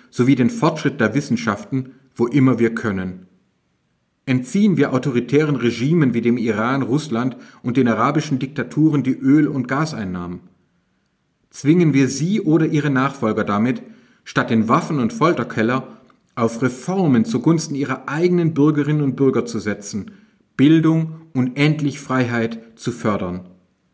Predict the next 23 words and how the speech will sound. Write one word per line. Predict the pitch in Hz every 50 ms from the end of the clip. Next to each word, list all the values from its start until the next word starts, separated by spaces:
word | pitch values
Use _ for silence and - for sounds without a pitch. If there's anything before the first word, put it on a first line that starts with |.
| _ _ _ _ _ _ _ _ _ _ _ _ _ _ _
Erschließen | - 127 - - 185 202 226 226 226 160 135
wir | 120 120 127
unserer | 127 135 127 147 131 131 127 - -
eigenen | 139 151 180 196 180 151 131 120 120 - - - -
europäischen | - 131 120 127 120 - 156 180 208 - - 135
Landwirtschaft | 113 110 120 156 151 - 123 - - 131 113 - - -
sichere | - 180 175 - 156 143 131 123
Einnahmen | 123 127 147 143 131 120 123 127 127 127
in | 127 117
der | 131 127
Energiewirtschaft, | 123 123 123 120 131 170 180 151 120 110 - - - 98 95 - - - - - - _ _ _ _ _ _ _ _
jenseits | - 104 113 139 175 175 170 143 123 113 110 - -
der | - 123
schon | 120 - 131 117
längst | 110 117 143 175 160 - -
nicht | 135 127 -
mehr | 135 123 113
rentablen | 117 110 113 - 117 117 123 120 113 113 110
Überproduktion | 107 - - 156 147 - - - 107 107 - - - - 110 113 123 131 - - - - - - _ _
von | - - 117
Fleisch | - - 110 101 98 110 113 - - - - - -
und | - 127 127 127
Milch. | 131 110 104 95 87 - - - - -